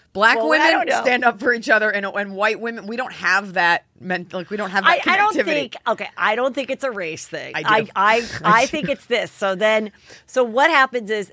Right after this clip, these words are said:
Speaker 2: then they go, "No, like, fine, screw you. What a dick." And everyone's like, "Yeah, he's awful. We didn't wanna be here anyway." So then what happens, why the girls fight, is then a couple of the girls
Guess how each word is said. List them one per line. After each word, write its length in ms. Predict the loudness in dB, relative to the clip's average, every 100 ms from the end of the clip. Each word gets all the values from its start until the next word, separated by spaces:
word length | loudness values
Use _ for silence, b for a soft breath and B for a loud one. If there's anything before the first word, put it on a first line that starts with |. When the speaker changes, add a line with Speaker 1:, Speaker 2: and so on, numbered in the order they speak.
| -8
Speaker 2:
then 220 | -6 -4
they 120 | -2
go, 100 | -4
"No, 420 | 0 2 2 0
like, 340 | 0 0 -2 _
fine, 400 | -2 -2 -2 -4
screw 260 | -6 -4
you. 220 | -2 0 2
What 140 | 2
a 60 | 0
dick." 280 | 0 -2 0
And 100 | 0
everyone's 300 | 0 0 -2
like, 160 | 0
"Yeah, 160 | 2 2
he's 220 | 0 -6
awful. 320 | 0 0 0
We 80 | -6
didn't 160 | -4 -4
wanna 160 | -6
be 120 | -4 -4
here 160 | -4
anyway." 360 | -4 -4 -6 -10 B B B B
So 220 | -2 0
then 220 | 2 2
what 120 | 2
happens, 340 | 2 2 0 -2
why 240 | 0 0
the 100 | 0
girls 300 | -2 -2 -2
fight, 400 | 0 2 4 2 -4 B B
is 180 | -2 0
then 180 | 0 -2
a 80 | -6
couple 340 | -4 -4 0 -2
of 120 | -2
the 60 |
girls 520 | -4 -2 0 0 -2